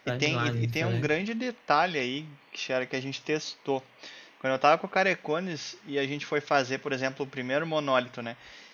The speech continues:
Speaker 1: Ele conta só pra quem abriu aquela, aquela quest, sabe? Então, cara,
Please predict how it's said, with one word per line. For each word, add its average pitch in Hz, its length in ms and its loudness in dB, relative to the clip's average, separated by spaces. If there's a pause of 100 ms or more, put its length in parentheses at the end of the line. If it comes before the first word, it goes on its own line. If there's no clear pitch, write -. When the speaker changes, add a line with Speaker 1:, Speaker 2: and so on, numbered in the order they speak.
(140)
Speaker 1:
Ele 143 220 2
conta 190 440 0
só 175 340 0
pra 208 160 -2
quem 190 280 -6
abriu 190 720 0 (460)
aquela, 120 880 0
aquela 123 400 0
quest, 120 400 0
sabe? 131 240 -2 (680)
Então, 151 280 -4
cara, 120 440 2